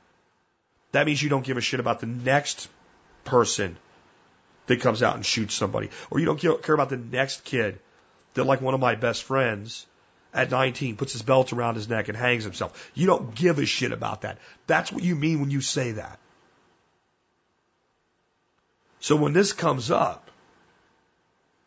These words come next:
I would just say start pointing that out. Almost sixty thousand people in the same period of time, the two hundred eighty-eight were shot, killed themselves. They all also took a life.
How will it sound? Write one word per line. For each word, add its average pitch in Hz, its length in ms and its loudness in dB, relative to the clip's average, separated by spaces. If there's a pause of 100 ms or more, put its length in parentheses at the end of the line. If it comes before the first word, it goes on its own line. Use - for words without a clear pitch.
(480)
I 143 100 4
would 143 120 6
just 131 160 -2
say 120 100 0
start 117 280 2
pointing 110 340 -2
that 104 160 -2
out. 107 260 0 (1300)
Almost 123 300 0
sixty 143 340 -2
thousand 127 500 2
people 110 380 -4
in 113 60 -6
the 110 80 -8
same 123 240 2
period 131 220 0
of 123 100 2
time, 110 400 0 (440)
the - 80 -6
two 139 260 2
hundred 135 280 4
eighty-eight 120 380 0
were 107 80 -8
shot, 113 480 2 (400)
killed 127 400 4
themselves. 107 800 -2 (560)
They 127 240 2
all 135 420 2
also 123 720 0 (120)
took - 260 -6
a 123 80 -6
life. 110 540 0